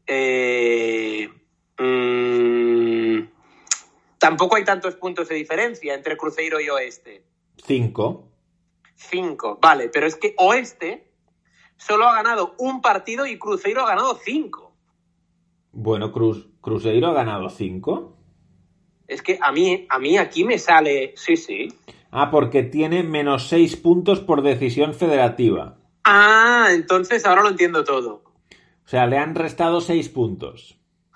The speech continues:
Speaker 1: Vale, ah, pues, joder, con razón. Es verdad, es verdad, aquí lo veo.
Speaker 2: Bueno,
Speaker 1: Con
Speaker 2: ten-,
Speaker 1: razón,
Speaker 2: ten-,
Speaker 1: Cruzeiro está tan mal.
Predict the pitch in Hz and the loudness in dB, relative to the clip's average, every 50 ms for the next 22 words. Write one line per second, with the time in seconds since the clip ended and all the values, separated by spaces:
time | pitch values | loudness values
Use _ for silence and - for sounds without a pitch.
0 | _ _ _ - 139 143 139 143 147 156 160 165 156 131 117 - 127 131 147 151 | _ _ _ -2 0 2 4 4 4 4 4 2 2 -2 -4 -4 -2 -2 -2 0
1 | - 151 139 - - - - 135 147 160 156 156 143 139 139 135 - - _ - | -2 -4 -4 -4 -6 -6 -2 -2 -2 -2 0 -2 -2 0 0 0 -2 -2 _ -2
2 | 156 165 170 165 170 196 190 _ _ _ _ _ _ _ _ - 147 151 180 170 | 0 0 0 -2 -6 -10 -12 _ _ _ _ _ _ _ _ -4 -2 0 0 0
3 | 156 156 156 156 151 165 156 147 139 131 127 - 165 170 170 151 135 123 110 - | 2 0 0 0 0 0 0 0 0 -2 0 0 0 2 2 0 0 -2 -4 -4
4 | - - 110 117 139 147 151 147 156 143 139 143 147 139 - - 165 170 165 175 | -12 -14 -4 0 0 2 2 2 0 2 0 0 0 -2 -2 -2 -2 -2 -2 -4
5 | 185 190 - - - - - - 127 170 170 170 175 180 180 - - 202 185 - | -4 -6 -8 -6 -2 -2 -2 0 0 0 0 0 0 0 -2 -2 -4 -6 -2 0
6 | 190 160 151 156 196 220 180 135 110 101 - | -2 -2 0 0 0 0 0 -4 -8 -16 -16